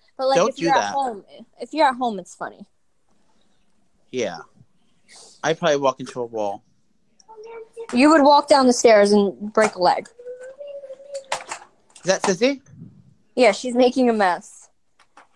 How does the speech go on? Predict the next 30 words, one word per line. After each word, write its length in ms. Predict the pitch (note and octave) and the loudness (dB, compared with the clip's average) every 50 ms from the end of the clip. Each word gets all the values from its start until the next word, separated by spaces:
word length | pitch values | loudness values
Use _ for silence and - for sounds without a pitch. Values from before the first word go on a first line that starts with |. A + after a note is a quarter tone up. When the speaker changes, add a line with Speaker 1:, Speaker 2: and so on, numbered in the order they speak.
| _ _ - - _ _ _ _ _ _ | _ _ -20 -20 _ _ _ _ _ _
Speaker 2:
She's 220 | - - A#3+ A#3 | -12 -10 -6 -2
been 160 | D4+ D#4+ C4+ | 2 2 2
wild 260 | G3 E3 C#3+ C3+ C3+ C3+ | 4 4 2 2 0 -2
on 100 | B2+ B2 | -4 -8
the 60 | A#2 | -8
internet 280 | A#2+ A#2+ A#2+ A2+ F2 | -8 -8 -8 -8 -8
lately. 340 | G2+ A2+ G2+ G2+ A#2 C#3+ F3 - | -8 -8 -8 -6 -6 -6 -6 -4
What 120 | E3+ F#3+ G#3 | -6 -6 -6
was 80 | A#3+ | -6
she 120 | - - B3+ | -8 -12 -12
screaming 420 | - - - - F#3 F3+ F3+ E3 | -14 -10 -4 -4 -2 -2 -2 -2
about 220 | D3+ C#3+ B2+ A#2+ B2 | 0 0 0 0 0
when 80 | C3 C#3+ | -2 -4
her 80 | C#3+ | -4
food 200 | C#3+ - D#3+ D3 | -2 0 0 0
was 140 | C#3 B2+ - | 0 -2 -2
hot? 160 | B2+ A2+ A2 | -2 -2 -2
Did 60 | - C#3 | -4 -10
you 40 | C3 | -10
see 140 | - C#3+ C#3+ | -4 0 0
her? 180 | D#3 F3+ F#3 - _ _ _ _ _ | 0 0 -2 -6 _ _ _ _ _
Speaker 1:
Sissy, 220 | F4 E4+ E4+ E4+ | -4 -2 0 0
wanna 160 | D#4+ D#4 D4+ D#4 | 0 0 -2 -2
Speaker 2:
You 60 | C4+ E4 | 0 0
Speaker 1:
say 60 | D#4+ | 2
Speaker 2:
put 100 | D#4 D#4 | 2 4
it 60 | C#4 | 4
Speaker 1:
hi? 160 | C4 C#4 D4+ D#4 | 2 2 0 -2
Say 200 | D#4+ D#4+ D#4 D#4 | -6 -6 -4 0
hi. 220 | D#4+ D#4+ D#4+ - | 0 0 0 -2